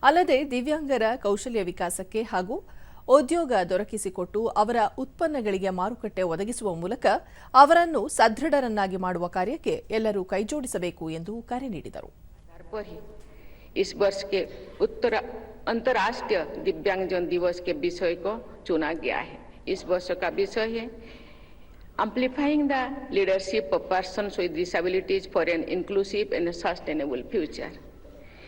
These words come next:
Speaker 2: इस विषय के अनुरूप आज के पुरस्कार समारोह में दिव्यांगजन में ने नेतृत्व की क्षमता को बढ़ावा मिलेगा।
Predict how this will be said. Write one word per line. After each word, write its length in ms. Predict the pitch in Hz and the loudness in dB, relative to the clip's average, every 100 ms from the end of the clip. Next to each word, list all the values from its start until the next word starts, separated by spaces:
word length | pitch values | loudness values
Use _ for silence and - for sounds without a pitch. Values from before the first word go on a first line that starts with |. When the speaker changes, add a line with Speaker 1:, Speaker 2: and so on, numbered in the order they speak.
| - - | -18 -6
Speaker 2:
इस 160 | 220 185 | -4 -2
विषय 320 | 214 208 214 | -2 0 0
के 140 | 214 220 | 0 0
अनुरूप 540 | 233 233 254 254 247 - | 2 2 0 -2 -4 -2
आज 200 | 190 - | -2 -4
के 120 | 202 | -6
पुरस्कार 460 | 202 196 196 202 196 | 0 0 0 -4 -6
समारोह 480 | - 214 214 220 | -4 -4 -4 -4
में 260 | 220 226 185 | -8 -8 -4
दिव्यांगजन 600 | 175 147 175 180 175 196 202 196 | -4 -2 -2 -2 -2 -2 -2 -2
में 120 | 202 | -4
ने 160 | 214 226 240 - - - - | -4 -8 -10 -16 -20 -18 -4
नेतृत्व 460 | 202 202 269 262 269 | -2 0 -2 0 -2
की 180 | 262 220 | -4 -8
क्षमता 480 | - 175 170 170 165 | -4 -2 -2 -4 -4
को 200 | 190 202 - 220 | -4 -6 -8 -6
बढ़ावा 360 | 175 151 131 | -4 0 -2
मिलेगा। 460 | 381 165 98 87 | 0 -2 -2 -4